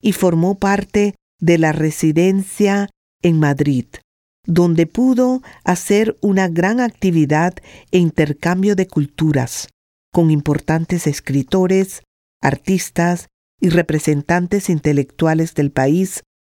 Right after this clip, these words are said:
como Luis Buñuel y Salvador Dalí.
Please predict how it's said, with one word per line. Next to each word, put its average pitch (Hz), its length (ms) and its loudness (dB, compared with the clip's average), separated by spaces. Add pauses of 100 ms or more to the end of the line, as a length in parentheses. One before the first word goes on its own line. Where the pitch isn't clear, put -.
(120)
como 156 240 2
Luis 185 320 0
Buñuel 165 640 0 (340)
y 202 80 0
Salvador 160 640 0
Dalí. 143 400 -2